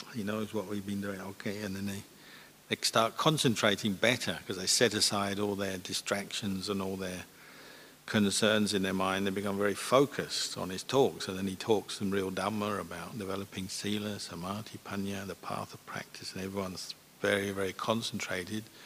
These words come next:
When they left the monastery, they said, "Oh, Luang Por has taken away all our suffering. Our mind is so pure now." Oh. They're all very happy.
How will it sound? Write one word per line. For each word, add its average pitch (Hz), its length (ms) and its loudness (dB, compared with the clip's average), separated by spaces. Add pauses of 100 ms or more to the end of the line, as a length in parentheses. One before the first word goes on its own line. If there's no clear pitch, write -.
(360)
When 95 160 0
they 101 120 6
left 117 360 4
the 101 80 0
monastery, 95 480 2
they 98 80 2
said, 92 160 -4
"Oh, 104 520 -2
Luang 104 180 -6
Por 131 300 2
has 95 100 -4
taken 120 400 -4
away 107 180 2
all 110 160 2
our 117 160 2
suffering. 107 500 0
Our 87 120 -6
mind 113 340 -6
is 101 120 -8
so 117 280 -6 (100)
pure 127 340 -6
now." 95 280 -8
Oh. - 280 -10 (560)
They're 95 100 -2
all 113 160 4
very 107 240 8
happy. 95 400 -2